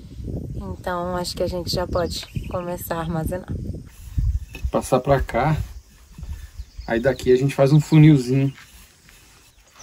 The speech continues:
Speaker 2: A gente já, eu já dei uma viradinha aqui antes. Então já tá bem seco. Hum. Não ia caber tudo na garrafa, não.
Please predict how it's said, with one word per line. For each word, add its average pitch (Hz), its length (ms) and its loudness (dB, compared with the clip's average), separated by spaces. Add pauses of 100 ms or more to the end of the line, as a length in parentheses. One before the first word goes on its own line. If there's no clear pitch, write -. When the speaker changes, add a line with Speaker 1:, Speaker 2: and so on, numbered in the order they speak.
(240)
Speaker 2:
A - 880 -12
gente 131 120 2
já, 151 180 8
eu 160 60 4
já 151 140 8
dei 160 120 4
uma 156 140 8
viradinha 147 540 6
aqui 143 200 2
antes. 175 480 2 (1300)
Então - 140 -14
já 139 140 -2
tá - 120 4
bem 151 160 4
seco. - 440 0 (920)
Hum. 175 100 2 (3000)
Não 175 160 6
ia 220 160 6
caber 202 320 4
tudo 190 200 -2
na 190 140 0
garrafa, 175 580 2
não. 151 280 4